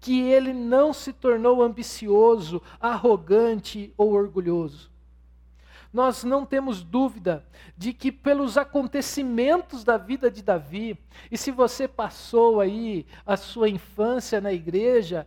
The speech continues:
você ouviu as histórias de Davi. Davi foi aquele homem que matou um leão. Davi foi aquele homem que com uma pedrada derrubi-, derrubou o gigante Golias, que ninguém queria enfrentar.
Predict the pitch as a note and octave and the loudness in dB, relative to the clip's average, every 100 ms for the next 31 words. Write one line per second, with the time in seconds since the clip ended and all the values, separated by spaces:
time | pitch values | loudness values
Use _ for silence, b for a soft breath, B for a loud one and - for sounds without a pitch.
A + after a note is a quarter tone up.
0 | b b G#3+ A3+ B3 B3 - _ C4 D4 | b b 0 0 -4 -6 -8 _ 2 2
1 | E3+ D3+ D4+ F#4+ F#3 G#3 - G3+ F#3+ E3 | 0 0 2 2 -2 -8 -6 0 0 0
2 | E3 D#3 C#3 C#3 D3+ - b b b C4 | -6 -8 -8 -10 -12 -14 b b b 2
3 | A3+ C#4+ D#4 D4+ D#4 D4 D#4 D4+ B3 B3 | 4 0 0 0 0 0 -2 0 2 4
4 | D4+ C#4+ - D4+ C#4 A3+ - D4+ E4 E4 | 2 0 -6 -6 -6 -8 0 2 4 4
5 | D#4 C4 G#3 C4 B3 D3+ B G#3+ D#4 C#4 | 4 4 4 4 2 -4 B 2 2 4
6 | C4 D#4 - D#4 D4+ D#4+ D4+ C4 B3+ D4+ | 0 -2 0 0 0 -2 2 4 6 6
7 | D4+ C#4 - C#4 - D#4 D#4+ E4 - D#4+ | 2 -6 -6 -10 0 2 4 2 0 -2
8 | A#3+ F3 B3 D4+ C#4 C4 D4 A#3+ D4 - | -2 0 2 2 4 2 2 2 0 0
9 | B3 D4+ - C#4+ C4 A#3 A#3+ D4 D#4+ A#3+ | 0 0 0 2 2 0 2 4 4 2
10 | C4 A#3+ F#3 C4 E4 E4 C4 C#4 A3+ G#3+ | -2 -4 4 4 4 -2 0 2 2 2
11 | D4 D4+ - - C#4+ E4 F4 C#4 F3 C#4 | 2 4 0 -4 -4 -2 -2 -6 -4 -4
12 | G4 G4 C#4+ B3+ C4 E4 D#4 - C4+ A#3 | -4 -2 -2 -2 -2 -2 -4 -6 -6 -6
13 | - A3 C#4+ G#3 | -2 -2 0 -2